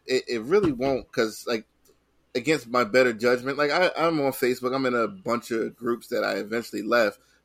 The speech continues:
But, like, they, some people just have rose-colored lenses on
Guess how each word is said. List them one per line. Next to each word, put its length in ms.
But, 200
like, 280
they, 380
some 260
people 560
just 220
have 540
rose-colored 640
lenses 380
on 80